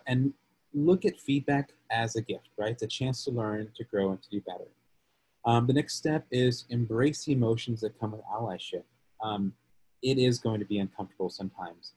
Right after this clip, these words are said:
but sometimes it'll be great, right? Either way, you're going to be challenged. You may feel excited, you may be hurt. Who knows what the experience is going to entail? And sometimes in a moment of crisis,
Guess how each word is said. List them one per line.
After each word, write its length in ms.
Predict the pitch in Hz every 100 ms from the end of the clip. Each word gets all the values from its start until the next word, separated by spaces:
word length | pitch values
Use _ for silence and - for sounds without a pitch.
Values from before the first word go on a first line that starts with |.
| _ _ _
but 120 | 139
sometimes 420 | 170 165 170 165 -
it'll 140 | 147 143
be 80 |
great, 420 | 143 180 175 - - _
right? 280 | 104 113 127 -
Either 180 | 175
way, 240 | 139 165 143
you're 180 | 123 131
going 160 | 147
to 60 | 123
be 100 | 104
challenged. 600 | - 104 135 170 185 - _ _ _ _ _
You 100 | 110
may 260 | 110 104 98 _ -
feel 200 | 107 98
excited, 540 | - 156 170 165 151
you 60 | 107
may 120 | 95
be 160 | 92 95 -
hurt. 260 | 160 - _ _ -
Who 140 | 156
knows 340 | 180 196 202 151
what 160 | 113
the 60 | 107
experience 420 | - - 131 123
is 80 | 110
going 260 | 110 113 113
to 100 | 104
entail? 520 | 92 - 98 135 180 - _ _ -
And 120 | 113
sometimes 440 | 143 147 175 165
in 80 | 131
a 40 | 107
moment 300 | 120 135 113
of 80 | -
crisis, 580 | 120 139 - 110 -